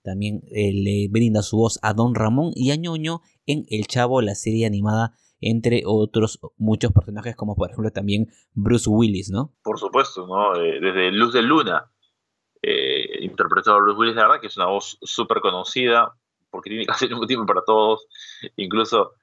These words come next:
Speaker 2: para su personaje más emblemático, que es, que es Goku, ¿no? Y, y de llegar, eh, esperamos contar con, con unos minutitos con él, poder conversar y traerles el material aquí de Los Oceanautas. Al menos de mi parte, si me toca conversar con Mario,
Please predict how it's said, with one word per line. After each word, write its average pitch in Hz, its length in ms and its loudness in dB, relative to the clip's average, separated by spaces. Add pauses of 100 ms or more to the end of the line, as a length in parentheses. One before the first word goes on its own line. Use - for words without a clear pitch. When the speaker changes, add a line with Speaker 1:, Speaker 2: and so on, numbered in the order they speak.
(320)
Speaker 2:
para 82 840 2 (100)
su - 160 -2
personaje 104 420 2
más 98 200 -2
emblemático, 95 640 -4
que 98 160 0
es, - 180 -10 (380)
que 107 100 0
es 95 40 -2
Goku, 101 360 0
¿no? 90 260 0
Y, 95 380 -2
y 98 40 2
de 95 120 4
llegar, 107 560 4 (320)
eh, - 180 -2
esperamos 101 340 -2
contar 104 320 -2
con, 85 240 -6 (520)
con 92 220 -2
unos 107 200 2
minutitos 104 380 -4
con 95 200 -8
él, 113 200 0
poder 98 240 2
conversar 98 640 0
y 90 100 -10
traerles 95 760 -2 (380)
el 95 340 -2
material 98 380 0
aquí 107 200 -6
de 104 60 -2
Los 95 160 -2
Oceanautas. 117 560 0
Al 92 100 0
menos 120 200 -6
de 110 60 -8
mi 92 80 -6
parte, - 320 -2
si - 220 -16
me 90 120 -8
toca - 240 -2
conversar 101 400 -4
con 98 180 -6
Mario, 104 380 0